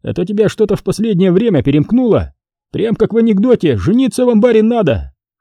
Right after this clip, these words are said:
«Да я спокоен. Короче, возьми, да ляпни, что тепло.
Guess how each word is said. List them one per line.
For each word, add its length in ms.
«Да 220
я 300
спокоен. 680
Короче, 640
возьми, 480
да 120
ляпни, 420
что 240
тепло. 520